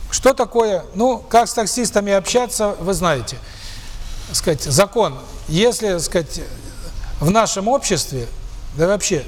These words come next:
лучше всегда договариваться обо всём заранее. Вот я говорил, вы сели в самолёт, помолились. А когда началась турбулентность, и вы пытаетесь молиться, и вдруг у вас не получается. Встретились с таксистом,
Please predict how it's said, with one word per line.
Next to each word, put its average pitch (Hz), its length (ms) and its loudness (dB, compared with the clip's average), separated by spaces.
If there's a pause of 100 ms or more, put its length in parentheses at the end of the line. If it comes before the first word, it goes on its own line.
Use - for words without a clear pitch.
лучше 202 320 2
всегда 208 380 2
договариваться 196 580 0
обо 165 140 2
всём 185 240 0
заранее. 127 480 0 (720)
Вот 185 140 4
я 247 60 6
говорил, 214 360 2 (120)
вы 208 160 0
сели 277 300 2
в 165 40 -2
самолёт, 175 500 0
помолились. 220 680 2 (560)
А 175 80 0
когда 233 220 4
началась 269 420 4
турбулентность, 190 680 0
и - 20 2
вы 214 120 2
пытаетесь 190 440 0
молиться, 165 380 0
и 160 40 -2
вдруг 190 300 0
у 247 60 0
вас 233 200 2
не 220 80 -4
получается. 185 680 -2 (800)
Встретились 269 540 2
с - 40 -8
таксистом, 131 600 -2